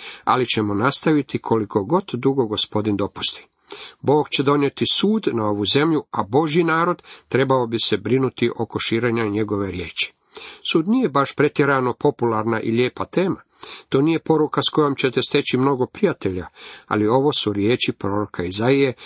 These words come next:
a Izajina poruka je Božja poruka. Bog bi želio da ljudska obitelj posluša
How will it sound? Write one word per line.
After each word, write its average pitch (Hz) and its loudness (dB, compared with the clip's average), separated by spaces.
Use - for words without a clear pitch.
a 101 0
Izajina 143 2
poruka 123 0
je 95 -4
Božja 104 -2
poruka. - -10
Bog 131 2
bi 120 0
želio 139 2
da 110 -2
ljudska 135 0
obitelj 113 0
posluša 127 0